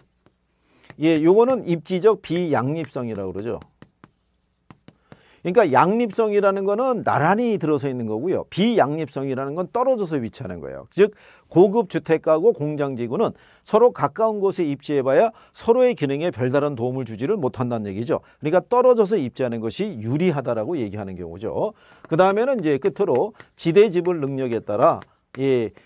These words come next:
도심에 입지하는 산업도 있고 그렇지 못한 산업들이 있겠죠. 예, 거기에 따라서도 이제 핵이 나눠진다. 그래서 여기는 요 네 가지를 알아두시는 게 필요할 것이다. 그래서,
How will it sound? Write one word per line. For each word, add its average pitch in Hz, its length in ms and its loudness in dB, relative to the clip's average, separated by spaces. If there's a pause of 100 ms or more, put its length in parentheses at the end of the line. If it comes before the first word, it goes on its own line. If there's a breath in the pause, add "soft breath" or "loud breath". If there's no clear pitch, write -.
도심에 208 480 2
입지하는 147 440 -2
산업도 123 400 -6
있고 208 200 -2
그렇지 151 380 -2
못한 127 400 -4
산업들이 120 400 -4
있겠죠. 117 540 -6
예, 135 140 2
거기에 131 360 4
따라서도 214 460 2
이제 147 160 -2
핵이 139 200 -6
나눠진다. 98 500 -8
그래서 101 300 -4 (320 soft breath)
여기는 185 360 2
요 156 120 0 (100)
네 139 180 4
가지를 147 440 0 (240 soft breath)
알아두시는 120 640 -2
게 139 140 -6
필요할 165 420 -6
것이다. 104 640 -2
그래서, 151 380 2